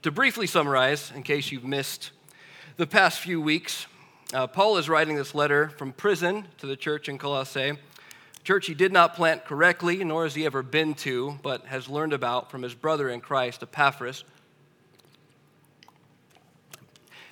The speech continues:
Epaphras has shared with Paul all the awesome things that, uh, are going on in the church of Colossians, all that God is doing in and through them, as well as some of the things infiltrating the church from within or without,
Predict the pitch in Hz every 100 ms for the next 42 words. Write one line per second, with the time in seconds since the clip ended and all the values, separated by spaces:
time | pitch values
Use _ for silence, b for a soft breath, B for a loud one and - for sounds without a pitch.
0 | B B - 208 202 196 190 185 160 -
1 | 190 185 170 151 196 180 175 175 165 -
2 | _ _ _ _ - 143 160 151 147 147
3 | 143 147 143 151 147 147 139 131 - 120
4 | 127 123 120 - 123 123 139 127 131 135
5 | 131 131 123 139 135 147 139 131 - 131
6 | 139 147 143 139 135 135 135 123 135 135
7 | 131 120 135 127 127 151 151 139 131 160
8 | 151 151 143 143 B B B B 160 151
9 | 226 240 220 - 202 185 165 185 175 180
10 | 175 175 165 165 170 165 151 143 156 156
11 | - 147 139 139 139 165 165 160 156 131
12 | 135 131 165 147 139 147